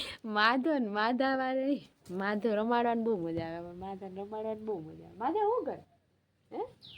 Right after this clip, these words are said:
નાનું છે ને બધેથી, નાનું એટલે. કા? આખો દી આને વાહે હોય બધા.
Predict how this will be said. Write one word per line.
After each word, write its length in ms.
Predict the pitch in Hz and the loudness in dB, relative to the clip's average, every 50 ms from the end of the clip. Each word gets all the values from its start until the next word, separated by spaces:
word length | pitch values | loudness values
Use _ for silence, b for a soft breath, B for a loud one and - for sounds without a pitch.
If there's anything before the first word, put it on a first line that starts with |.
| b b b b b - 196 | b b b b b -8 -2
નાનું 360 | 208 214 240 262 262 269 269 | 0 0 0 0 -2 -4 -4
છે 160 | 254 - 370 | -2 0 0
ને 140 | 403 370 240 | 2 2 0
બધેથી, 420 | 180 185 185 180 180 165 160 175 165 | 2 0 0 0 0 -4 -4 -4 -6
નાનું 420 | 170 180 190 185 170 160 156 156 | -4 -2 -2 -2 -2 -4 -6 -6
એટલે. 220 | 156 - 160 165 | -8 -10 -10 -12
કા? 500 | 160 - - _ _ _ 233 285 427 453 427 - _ _ _ _ _ _ _ _ _ _ _ _ _ _ _ _ _ _ - - _ _ | -12 -14 -20 _ _ _ -2 -2 -2 -4 -8 -14 _ _ _ _ _ _ _ _ _ _ _ _ _ _ _ _ _ _ -20 -20 _ _
આખો 320 | - 269 330 - - 277 233 | 0 0 0 0 -2 -2 -2
દી 120 | 196 190 | 0 0
આને 140 | 185 175 170 | -2 -2 -2
વાહે 260 | 170 170 170 180 175 | -2 -2 -2 -2 -4
હોય 180 | 156 151 156 151 | -6 -6 -6 -6
બધા. 320 | 147 151 147 - 143 - | -6 -6 -8 -8 -12 -16